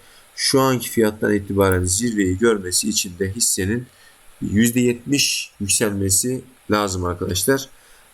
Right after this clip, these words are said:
Bugün de hisse on dokuz nokta bir T L'de yüzde bir nokta yedi yükselişte. Koza altında alakalı bir haber var mı? Başka alım haberi, ona bir bakalım.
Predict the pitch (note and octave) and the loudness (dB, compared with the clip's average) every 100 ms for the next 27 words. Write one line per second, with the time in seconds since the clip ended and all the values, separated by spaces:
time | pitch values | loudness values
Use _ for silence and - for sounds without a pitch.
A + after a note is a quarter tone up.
0 | - D3 B2 G2+ G2+ A#2+ - B2+ B2 - | -2 0 2 0 -2 0 0 -2 -8 -4
1 | A#2+ A2 G#2 G#2 F#2+ F2+ G#2 C#3 C#3 B2 | -2 -2 -4 -8 -8 -6 0 0 2 2
2 | A#2+ A#2+ B2+ - B2+ A#2 A2+ B2+ F#2 F2 | 4 2 0 -2 0 0 2 0 0 -8
3 | - A#2 G2+ A#2 C3 - - _ - B2 | -2 0 0 -2 -4 -8 -20 _ -4 -2
4 | A#2 G#2+ F#2+ F#2+ D3 C#3+ - _ _ _ | -2 -2 -4 -2 -2 -2 -10 _ _ _
5 | - - C#3+ C#3 C#3+ C3+ C3 B2 A2 C3 | -18 -2 0 0 -2 -4 -4 -2 -2 0
6 | B2 A2 G#2 A2+ A2 B2+ - _ _ _ | 0 0 -2 -2 0 0 -2 _ _ _
7 | _ - G#2+ A2+ A2 B2 A#2 F#2+ F2+ F#2+ | _ -10 -4 -2 2 2 2 0 0 0
8 | A#2 B2+ - _ _ - G2 - G#2+ A2+ | -2 -4 -8 _ _ -8 -6 -2 0 0
9 | - - G2+ G2+ A2 G2 F2+ F2+ G#2+ G#2 | -2 -6 -2 0 0 0 4 4 2 0
10 | G#2 G#2 G2 G2 G#2 F#2+ A2+ | -2 -2 -4 -8 -2 -2 -2